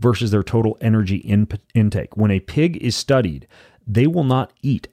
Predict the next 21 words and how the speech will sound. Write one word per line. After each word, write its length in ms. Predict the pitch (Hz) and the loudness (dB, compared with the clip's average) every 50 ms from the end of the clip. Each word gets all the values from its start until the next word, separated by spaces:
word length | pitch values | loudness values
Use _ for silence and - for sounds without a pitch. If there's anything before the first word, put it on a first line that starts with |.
| _ - | _ -4
ad 220 | 110 113 120 127 | 0 0 2 2
libitum 580 | 123 117 107 90 107 113 104 87 82 82 78 - | 2 0 0 0 0 0 2 2 0 -2 -4 -6
food, 480 | - - - 135 104 82 76 71 71 | -4 0 0 2 2 0 -2 -6 -8
despite 460 | 78 82 - - - 117 107 104 - - - | -10 -10 -8 -2 0 0 0 0 -2 -2 -2
our 120 | 95 92 | -2 -2
stereotype 800 | - - - - 110 113 117 107 104 98 - 110 98 95 - - - | -2 -4 -2 0 2 2 2 2 0 0 0 0 0 0 0 -2 -2
of 120 | 101 87 | -2 0
a 100 | 90 87 | 0 0
big 260 | 85 82 104 101 98 | 0 0 0 -2 -2
fat 320 | - - 113 101 90 - - | -2 -2 -2 -2 -2 -2 -2
pig, 360 | - 113 101 87 82 80 76 - - - - _ _ _ _ _ _ _ _ _ _ | 0 0 2 2 0 -2 -6 -10 -16 -20 -20 _ _ _ _ _ _ _ _ _ _
if 300 | - 123 120 110 - - _ - | 2 2 2 2 -2 -6 _ -10
they 400 | 120 101 104 113 110 107 110 107 - - _ - | -6 -2 0 2 2 2 2 0 -2 -6 _ 0
are 600 | 107 104 98 101 101 98 98 95 98 98 95 - _ - | 2 2 2 2 2 2 2 2 2 0 -2 -4 _ -2
in 240 | 113 107 104 104 | 0 2 2 2
their 140 | 104 98 92 | 2 2 2
natural 480 | 92 92 90 87 87 - - 92 95 90 | 0 0 0 -2 -2 -4 -4 -4 -2 -2
environment, 560 | 87 80 85 85 82 76 71 69 60 - - - _ | 0 0 0 0 0 -2 -4 -6 -8 -12 -18 -8 _
meaning 480 | 104 101 104 101 98 95 92 90 90 - _ _ - | 0 2 2 4 2 2 2 0 -2 -4 _ _ -2
a 140 | 104 104 92 | -2 -2 -2
pig 400 | - - - 131 139 135 127 | -2 -2 0 2 2 0 -2